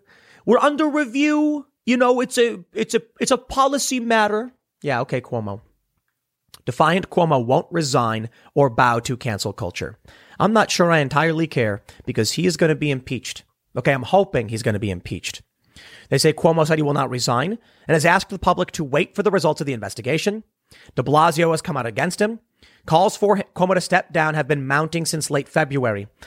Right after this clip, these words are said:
when Cuomo's first accuser, Lindsey Boylan, a former aide and current Manhattan Borough President candidate, published an essay accusing him of making unwanted advances. The governor has also faced accusations in recent weeks that his administration sought to downplay the number of nursing home deaths.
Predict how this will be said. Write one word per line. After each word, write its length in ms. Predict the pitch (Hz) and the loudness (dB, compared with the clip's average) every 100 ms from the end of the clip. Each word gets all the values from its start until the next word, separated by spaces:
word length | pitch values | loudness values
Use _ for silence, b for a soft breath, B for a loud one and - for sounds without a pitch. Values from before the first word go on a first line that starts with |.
| B B | B B
when 160 | 143 | -2
Cuomo's 440 | 131 - 175 208 196 | 0 2 4 2 0
first 360 | - 185 190 | 0 0 2
accuser, 420 | 202 - 190 143 117 | -2 0 0 2 -2
Lindsey 280 | 139 160 | -2 -2
Boylan, 440 | 160 170 190 117 95 _ _ | 0 2 2 -2 -10 _ _
a 40 | 117 | -6
former 360 | 143 160 214 - | 0 4 2 4
aide 320 | 208 135 127 b b | 0 0 -6 b b
and 180 | 127 - | -8 -2
current 240 | 170 190 | 0 2
Manhattan 420 | 185 170 170 170 | 2 0 0 -4
Borough 340 | 127 151 151 151 | -2 2 2 0
President 500 | - 156 151 143 - _ | -2 -2 -2 -6 -10 _
candidate, 520 | - 233 151 107 - _ b b b - | 0 2 2 -2 -12 _ b b b 0
published 400 | 180 214 226 240 | 2 4 2 0
an 120 | 226 - | -4 -2
essay 380 | 202 - 139 | -2 0 -4
accusing 440 | 123 123 - 165 185 | -4 -6 -2 0 2
him 100 | 180 | 0
of 100 | 143 | -2
making 260 | 147 151 - | -4 -6 -4
unwanted 400 | 147 135 113 113 | -4 -2 -4 -4
advances. 580 | 98 135 147 107 - - _ B B B | -4 -4 -4 -6 -8 -8 _ B B B
The 80 | 123 | 2
governor 260 | 151 185 | 4 6
has 100 | 175 | 4
also 200 | 170 170 | 4 0
faced 300 | 165 160 160 | 0 -2 -2
accusations 640 | 151 151 139 151 151 175 | -4 -4 -2 -2 0 -2
in 80 | 156 | -2
recent 260 | 139 139 117 | -2 -4 -4
weeks 300 | 175 - - b b b b - | -4 -4 -8 b b b b 0
that 120 | 160 | 2
his 120 | 165 | 2
administration 520 | 143 180 202 190 190 | 2 0 2 2 0
sought 220 | 170 160 | -2 -2
to 100 | 180 | -2
downplay 500 | 151 151 147 151 160 | -2 0 0 -2 -2
the 60 | 143 | -2
number 220 | 135 135 | -2 -2
of 100 | 127 | -4
nursing 300 | 123 123 139 | -2 -4 -4
home 220 | 117 107 | -8 -8
deaths. 400 | 110 143 - - | 0 0 0 -10